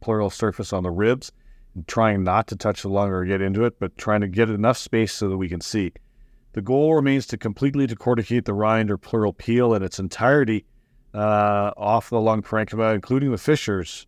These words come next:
Uh, but again, it becomes a balance between lung injury, operative time, patient tolerance. It's never perfect, but you might want, you need to get the lung expanded. And so one of the challenges once you get in there is the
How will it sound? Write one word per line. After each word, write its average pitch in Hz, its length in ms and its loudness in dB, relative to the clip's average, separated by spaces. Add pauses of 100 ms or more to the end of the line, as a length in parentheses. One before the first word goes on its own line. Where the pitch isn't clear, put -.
(120)
Uh, 101 280 -4
but 101 340 0
again, 117 400 2 (320)
it 104 60 -10
becomes 113 300 0
a 107 60 -2
balance 110 400 2
between 110 380 -2
lung 107 240 2
injury, 117 400 2
operative 104 480 0
time, 107 340 -2
patient 107 400 -4
tolerance. 110 560 2
It's - 220 -10
never 113 240 0
perfect, 131 460 0 (500)
but - 160 -4
you 113 80 2
might 117 160 6
want, 110 280 0
you 104 160 -2
need 123 160 2
to 117 80 -4
get 113 140 4
the 107 100 0
lung 104 220 2
expanded. 104 720 -2
And 101 380 -4
so 110 340 0 (540)
one 123 200 2
of 139 100 2
the 120 60 0
challenges 127 540 0
once 110 200 -4
you 104 80 -6
get 107 140 0
in 160 140 2
there 104 220 2
is 90 160 -4
the 95 120 -8